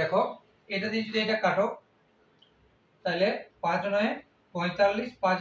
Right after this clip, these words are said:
দুয়ে দশ, ঠিক আছে? তাহলে আট দিয়ে এটা যদি ভাগ করো, অর্থাৎ পাঁচ নয়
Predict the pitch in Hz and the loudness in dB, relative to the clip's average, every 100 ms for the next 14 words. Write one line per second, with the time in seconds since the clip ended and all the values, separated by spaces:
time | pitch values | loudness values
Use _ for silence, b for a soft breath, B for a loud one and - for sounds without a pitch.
0 | 175 214 - - 170 175 127 113 - _ | -2 -4 -4 -8 -2 0 0 -4 -10 _
1 | _ _ - 233 - 113 - _ _ - | _ _ -12 -8 -8 -10 -16 _ _ -8
2 | 175 - - 175 180 196 196 202 202 175 | -4 -4 -2 -2 -2 -2 -4 -4 -6 -6
3 | 170 170 185 208 285 _ _ _ 170 185 | -4 -2 0 0 -2 _ _ _ -6 -4
4 | 185 175 175 196 | 0 0 0 -6